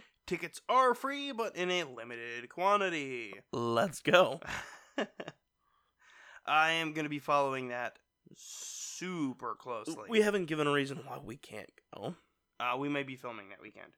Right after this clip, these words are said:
Speaker 2: Okay. That's a good enough reason.
Speaker 1: Yeah. So I'm excited about that. I'll be paying way close attention to it. Last year was all about Breath of the Wild.
Speaker 2: Yeah, pretty much. The, the part we care
Speaker 1: And
Speaker 2: about.
Speaker 1: Death Stranding.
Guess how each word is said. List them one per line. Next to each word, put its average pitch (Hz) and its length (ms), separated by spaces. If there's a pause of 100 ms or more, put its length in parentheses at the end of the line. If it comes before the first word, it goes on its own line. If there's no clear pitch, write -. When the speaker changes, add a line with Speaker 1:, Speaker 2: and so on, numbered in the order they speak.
Speaker 2:
Okay. - 200 (340)
That's 143 140
a - 40
good 120 120
enough - 260
reason. 123 380 (200)
Speaker 1:
Yeah. 139 100 (1600)
So - 180
I'm 208 160
excited 180 400
about 170 200
that. 165 140
I'll 170 120
be 165 100
paying 156 580
way 196 380 (180)
close 165 300
attention 143 400
to 143 180
it. 135 140 (360)
Last 170 340
year 165 280
was 139 340
all 127 140
about 127 260
Breath 123 140
of - 60
the 170 40
Wild. 208 260 (240)
Speaker 2:
Yeah, 196 140 (120)
pretty - 160
much. 151 260 (500)
The, 151 200
the 160 120
part 147 280
we 131 120
care 87 160
Speaker 1:
And - 120
Speaker 2:
about. - 100
Speaker 1:
Death 123 140
Stranding. 160 480